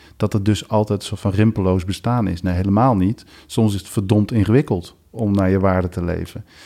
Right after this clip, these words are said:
Want dan kom je een hele hoop andere, eh, ellende tegen. Nou, waarom ik dit vertel, is om nog,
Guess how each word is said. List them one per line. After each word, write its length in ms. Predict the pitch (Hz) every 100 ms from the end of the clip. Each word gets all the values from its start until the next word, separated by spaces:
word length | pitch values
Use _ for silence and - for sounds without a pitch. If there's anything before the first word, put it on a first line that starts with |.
| - _
Want 120 | 104
dan 120 | 101
kom 180 | - 117
je 80 | 104
een 60 |
hele 220 | 101 117
hoop 280 | 101 98 -
andere, 480 | - 135 139 107 95 90 _ _ _ _
eh, 560 | - 92 90 85 85 85 82 - 92 -
ellende 540 | 120 98 101 95 90
tegen. 440 | - 92 87 - - _ _ _ _ _ _ _ _ - - - - _
Nou, 180 | 101
waarom 200 | 95 107
ik 100 | 113
dit 140 | 107 -
vertel, 440 | - 135 120 113
is 80 | 110
om 260 | 123 107 - _
nog, 280 | 107 107